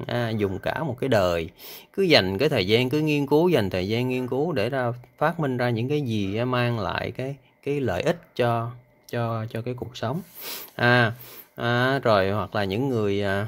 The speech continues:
sáng tạo ra những cái, um, những cái, thí dụ như ông Steve Jobs, đó, ổng, ổng, ổng phát minh ra, ổng sáng tạo ra những cái thiết bị để mà ma-, thay đổi,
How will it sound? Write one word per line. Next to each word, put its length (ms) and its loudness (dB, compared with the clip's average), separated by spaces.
sáng 380 4
tạo 380 4
ra 420 2
những 260 -2
cái, 320 0
um, 320 -2
những 180 -2
cái, 380 2
thí 120 2
dụ 140 6
như 120 2
ông 100 2
Steve 300 0
Jobs, 380 6
đó, 520 -2
ổng, 380 -2
ổng, 320 -4
ổng 360 -4
phát 220 2
minh 240 4
ra, 320 4
ổng 160 2
sáng 240 0
tạo 280 4
ra 180 0
những 160 -2
cái 120 -2
thiết 200 -4
bị 360 2
để 160 2
mà 180 -2
ma-, 340 -2
thay 240 2
đổi, 380 2